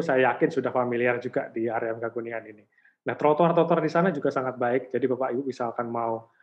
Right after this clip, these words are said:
eee, olahraga jogging atau mungkin bersepedaan, itu semuanya sudah, eee, tersedia di sana. Atau kalau Bapak Ibu mau, eee, jalan ke Senayan, ke G B K, itu juga banyak, eee, fasilitas kesehatan di sana. Mau main golf juga bisa di sana.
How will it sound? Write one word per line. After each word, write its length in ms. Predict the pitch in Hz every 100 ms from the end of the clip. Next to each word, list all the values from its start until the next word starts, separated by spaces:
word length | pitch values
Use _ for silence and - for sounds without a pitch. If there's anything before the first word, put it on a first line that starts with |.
| _
eee, 180 | 123 120
olahraga 360 | 123 120 127 127
jogging 480 | 110 165 170 139 123
atau 240 | 123 120 120
mungkin 160 | 120
bersepedaan, 640 | 120 - 139 135 165 156 131
itu 320 | 139 180 175 170
semuanya 320 | - 135 139 160
sudah, 400 | 127 139 135 -
eee, 240 | 120 113 - _
tersedia 400 | - 127 127 131 117
di 80 | 110
sana. 200 | 110 107 _ _ _ _
Atau 240 | 156 170 262
kalau 240 | 214 196
Bapak 160 | 196 196
Ibu 80 | 226
mau, 220 | 196 190 202 190
eee, 140 | 147 135 127
jalan 320 | 139 170 175
ke 80 | 160
Senayan, 500 | 135 139 143 147 151
ke 80 | 151
G 160 | 135 127
B 160 | 131
K, 240 | 131 147 151 139
itu 100 | 160 127
juga 160 | 131 120
banyak, 320 | 117 131 139 - _ _ -
eee, 120 | 135
fasilitas 400 | 135 131 139 143
kesehatan 480 | - - 123 120 123
di 80 | 117
sana. 260 | 110 110 107
Mau 240 | 117 117 120
main 180 | 123 120
golf 400 | 113 127 147 143
juga 180 | 123 120
bisa 240 | 117 - 127
di 80 | 113
sana. 240 | 110 113